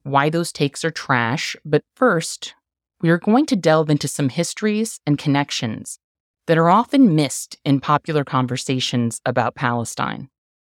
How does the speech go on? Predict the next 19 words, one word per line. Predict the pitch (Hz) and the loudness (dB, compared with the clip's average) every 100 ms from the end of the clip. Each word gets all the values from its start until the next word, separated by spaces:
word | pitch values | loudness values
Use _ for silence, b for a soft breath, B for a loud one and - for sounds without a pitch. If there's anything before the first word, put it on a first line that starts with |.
| _ _ _ _ _ _ | _ _ _ _ _ _
If | 156 156 | -2 0
you | 185 175 | 0 -2
appreciate | - 262 269 185 139 - | 0 -2 -2 0 -2 -2
this | 123 123 | -4 -4
episode | 110 120 - 113 127 147 - | -4 -6 -2 -2 -2 -6 -2
and | 135 139 | 2 2
you | 135 | 0
would | 135 | -2
like | 135 135 - | -2 -2 -4
to | |
support | 127 - - 165 - | -12 -12 0 0 0
Movement | 120 113 120 | -6 -6 -8
Memos, | 120 120 123 135 - - _ _ _ - | -4 -2 -2 -4 -8 -14 _ _ _ -8
you | 156 | -2
can | 170 | -2
help | 151 233 - | 0 -2 -2
sustain | - - 170 160 | -8 -6 -2 0
our | 143 123 | 0 -2
work | 113 107 - - | -2 -6 -8 -20